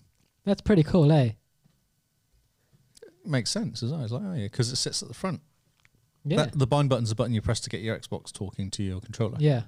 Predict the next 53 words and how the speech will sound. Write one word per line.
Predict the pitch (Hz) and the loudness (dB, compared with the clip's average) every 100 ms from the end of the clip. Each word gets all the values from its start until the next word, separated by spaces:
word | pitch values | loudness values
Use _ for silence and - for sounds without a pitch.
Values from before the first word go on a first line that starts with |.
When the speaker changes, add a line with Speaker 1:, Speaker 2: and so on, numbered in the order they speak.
| - | -8
Speaker 1:
the | 151 | -2
Speaker 2:
Yeah. | |
Speaker 1:
one | 127 127 | 0 0
you | 123 | 2
press | - 127 | 0 2
and | 127 | 0
Speaker 2:
To | |
Speaker 1:
hold. | 131 | 2
Speaker 2:
bind | 123 123 110 98 | 2 4 2 -2
it | - | -6
to | - | -10
your | 92 92 | -10 -10
controller, | - 95 101 90 | -8 -6 -4 -6
I | |
guess. | 107 - 247 | -12 -8 -8
Speaker 1:
Oh, | 269 160 | -6 -6
fancy | 107 139 131 127 | -6 -6 -6 -4
that. | 143 | -4
Speaker 2:
Look | 131 143 | -4 -6
at | |
that. | 120 - _ _ | -8 -10 _ _
Speaker 1:
It's | - | 0
almost | 165 156 | 2 2
like | 160 | 0
they | 156 | 2
know | 147 | 2
what | 147 | 4
they're | 151 | 4
doing. | 185 131 - - | 4 2 -4 -4
Speaker 2:
<laughs> | 113 139 127 120 - _ _ | 0 0 0 -2 -4 _ _
Well, | 107 101 - _ | -6 -6 -8 _
Speaker 1:
<laughs> | 139 226 240 - | 0 2 2 2
Speaker 2:
we'll | 226 | 0
find | 180 113 120 | 2 0 0
out | 117 | -2
in | 101 | -4
a | |
couple | 104 95 110 | -8 -10 -12
of | |
weeks. | - - - _ - | -12 -16 -18 _ -2
This | 127 | 0
is | 117 | 0
from | 113 | 0
Lay | 107 104 | 0 0
Hype's, | 92 95 92 - - _ _ | 0 -2 -4 -12 -14 _ _
um, | 101 95 90 90 _ _ _ _ _ _ _ _ _ _ - - - - - _ _ - | -6 -6 -8 -14 _ _ _ _ _ _ _ _ _ _ -18 -18 -20 -20 -20 _ _ -2
Twitter | - 143 110 | 0 0 -2
Speaker 1:
Ah. | |
Speaker 2:
account. | 107 98 87 90 - _ 120 - _ _ _ - 226 240 - | -2 -6 -8 -10 -16 _ -20 -20 _ _ _ -14 -10 -10 -2
Speaker 1:
Major | 165 175 165 | 2 4 2
Nelson. | 143 151 151 131 120 - - - - - - | 4 2 2 -2 -4 -8 -16 -16 -16 -18 -2
Speaker 2:
Major | 131 131 120 | 2 2 4
Nelson. | 131 135 - 95 85 | 4 4 4 -2 -6